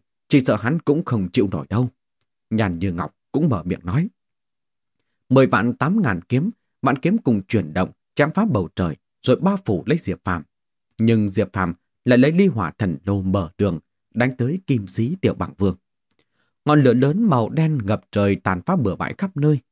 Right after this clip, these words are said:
đánh tới rừng kiếm kia. Mười vạn tám ngàn kiếm cùng động, toát ra sát ý vô tận, tụ thành một thanh thần kiếm to lớn ngay giữa mây xanh. Đây là sát ý của mười vạn tám ngàn kiếm. Thanh kiếm dài đến ngàn trượng này bổ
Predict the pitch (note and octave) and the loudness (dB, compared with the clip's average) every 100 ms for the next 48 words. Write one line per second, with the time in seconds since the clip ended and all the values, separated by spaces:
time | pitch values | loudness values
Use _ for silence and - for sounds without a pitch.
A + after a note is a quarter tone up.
0 | _ _ A2+ B2+ B2+ G3 G#2+ D#2 - A2 | _ _ -2 0 2 0 0 -6 -4 -2
1 | D3 E3 A#2 - _ _ _ _ _ C3 | -2 -2 -2 -2 _ _ _ _ _ 2
2 | B2+ C3+ C3 D3 G#3+ C3 G#2 - C3+ F#3+ | 4 0 0 0 0 0 -2 0 0 0
3 | A3+ A#2+ F2+ D#2 G2 - _ _ _ D#3+ | 0 0 0 -2 -4 -4 _ _ _ -4
4 | - G2 - C#3 B2 D3+ F#3 G2+ E2 F#2+ | -2 -2 -4 -4 -2 -2 0 -2 0 -4
5 | - - _ _ - D3 D3 B2+ C3 G3 | -4 -10 _ _ 0 2 2 2 0 0
6 | F#3+ A2+ G2+ F2 - B2+ F#3+ F#3 F3+ C3+ | 0 0 -2 -2 -2 -2 -2 -2 -2 0
7 | B2+ G3 - - G2+ E2 - A#2+ G#2 D#2 | 0 0 -6 -4 -4 -2 -4 -2 -4 -4
8 | G2+ F2 - _ _ _ _ - B2 B2+ | -4 -4 -8 _ _ _ _ 0 4 6
9 | A3 G2 E3 - B2+ G3 - A2+ F2 F#2+ | 4 0 -2 -2 -2 -2 0 0 2 0
10 | F#2 - F2+ - _ G#2 C3+ G3 F#2+ - | -2 -2 -6 -6 _ -4 -2 -2 -2 -2
11 | G#2+ A#2+ A3 _ _ _ _ _ _ _ | 0 0 -2 _ _ _ _ _ _ _
12 | G3+ F#3+ A#3 G#3+ A2 B2+ G3+ B2 F2+ - | 2 6 4 4 0 2 0 0 -2 0
13 | A2+ F#2 F#2 F#2 - _ A#2+ G#2 | -2 0 0 -2 -2 _ 2 2